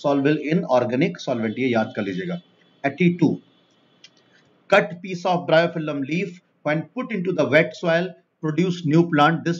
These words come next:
phenomena is called। Bryophyllum chapter one, Chapter one का दूसरा सवाल याद रखिएगा। एक सवाल इसके पहले हम लोगों ने और किया था जो एम्ब्रोजेनेसिस वाला था, पहला सवाल, और अब एटी टू नंबर सवाल, ये भी चैप्टर वन का ही है।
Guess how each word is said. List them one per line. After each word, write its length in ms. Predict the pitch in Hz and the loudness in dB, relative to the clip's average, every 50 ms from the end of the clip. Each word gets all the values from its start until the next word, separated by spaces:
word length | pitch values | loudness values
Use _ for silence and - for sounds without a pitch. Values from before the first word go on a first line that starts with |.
| - - | -4 -4
phenomena 240 | 160 151 147 143 139 | -2 0 0 2 0
is 120 | 139 139 | 0 0
called। 440 | 135 127 135 - - 127 110 104 98 175 - _ _ _ _ _ - | -2 -4 -6 -8 -6 -6 -6 -6 -6 -10 -16 _ _ _ _ _ -2
Bryophyllum 540 | 151 165 175 175 175 180 175 190 196 190 175 175 - 170 | 0 0 0 0 0 -2 -2 -2 -2 -4 -8 -2 0 0
chapter 340 | 143 233 - - 160 143 151 | 0 0 0 -4 -2 0 0
one, 120 | 147 131 | 0 0
Chapter 360 | 131 - 147 139 - - 170 | 0 0 -2 -2 -2 -2 -2
one 100 | 165 156 | -2 -2
का 120 | - 180 170 | 0 -2 -2
दूसरा 340 | 131 139 139 139 - 151 151 | -2 -2 -4 -2 0 0 0
सवाल 300 | 151 156 143 143 135 135 | 2 2 2 2 2 2
याद 220 | 135 131 123 123 | 2 0 0 -2
रखिएगा। 420 | 127 120 - - 127 107 98 90 - _ _ _ _ _ 139 | -4 -6 -6 -8 -10 -8 -10 -10 -12 _ _ _ _ _ -12
एक 100 | 139 - | -8 -2
सवाल 200 | 165 147 151 151 | 2 2 2 2
इसके 180 | 143 - 151 | 0 -4 -6
पहले 200 | - 147 147 143 | -6 -4 -2 0
हम 100 | 139 135 | 2 2
लोगों 160 | 135 135 139 135 | 2 4 4 2
ने 80 | 139 | 2
और 200 | 131 107 151 156 | 2 4 2 2
किया 200 | - - 160 165 | 2 0 -2 -2
था 120 | 165 175 165 | -2 -2 -2
जो 120 | 139 135 | -2 0
एम्ब्रोजेनेसिस 600 | 117 113 113 120 117 120 123 131 135 135 - 147 | 0 0 0 0 0 0 0 0 0 -2 -2 0
वाला 160 | 156 156 156 | 2 2 2
था, 100 | 156 160 | 2 0
पहला 360 | - - - 131 127 131 160 | -4 -6 -4 -2 0 0 0
सवाल, 380 | 165 160 165 165 185 208 226 226 - - _ _ - | 0 -2 -2 -2 -2 -2 -4 -6 -12 -16 _ _ -4
और 120 | 139 143 | -2 0
अब 200 | 147 151 - - - | 0 -2 -2 -4 -6
एटी 200 | 147 147 - 160 | -6 -4 -4 -4
टू 160 | 151 - 226 226 | -6 -4 -4 -2
नंबर 280 | 196 175 156 147 139 | 0 0 0 0 0
सवाल, 280 | 135 143 131 139 151 147 | -2 0 2 2 2 2
ये 60 | 135 | 0
भी 100 | 135 139 | -2 -2
चैप्टर 300 | 135 131 113 - - 139 | -2 -2 -4 -4 -2 -2
वन 200 | 123 120 117 113 | -2 -2 -2 -2
का 100 | - 117 | -2 -4
ही 200 | 110 107 113 107 | -4 -2 -2 -4
है। 240 | 107 117 107 87 | -2 -2 -4 -6